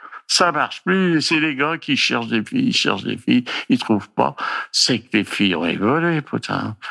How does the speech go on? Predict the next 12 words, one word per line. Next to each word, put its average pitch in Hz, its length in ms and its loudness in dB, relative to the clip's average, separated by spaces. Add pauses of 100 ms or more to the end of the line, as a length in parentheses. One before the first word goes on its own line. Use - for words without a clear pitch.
(240)
Je - 180 2
vois, 92 320 0
moi, 87 180 -2
je 87 140 -2
regarde 92 380 2
les 92 120 2
femmes 92 300 0
à 90 60 -4
la 92 100 0
télévision 90 720 2
maintenant. 87 500 0 (880)
Oh, - 360 2